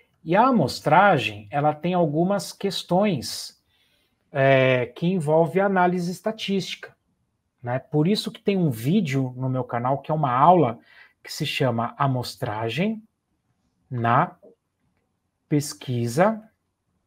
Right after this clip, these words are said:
Social,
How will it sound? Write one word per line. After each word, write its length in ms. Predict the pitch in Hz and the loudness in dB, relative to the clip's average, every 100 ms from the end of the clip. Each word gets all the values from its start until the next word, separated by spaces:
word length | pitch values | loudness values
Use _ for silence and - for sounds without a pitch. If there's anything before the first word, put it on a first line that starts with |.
| _ _ _ _ _ _ _ _ _ _ _ _ _ _ _ _ _ _ _ _ _ | _ _ _ _ _ _ _ _ _ _ _ _ _ _ _ _ _ _ _ _ _
Social, 880 | - - - 120 - 202 165 123 - | -20 -14 -10 -10 -2 2 4 2 -2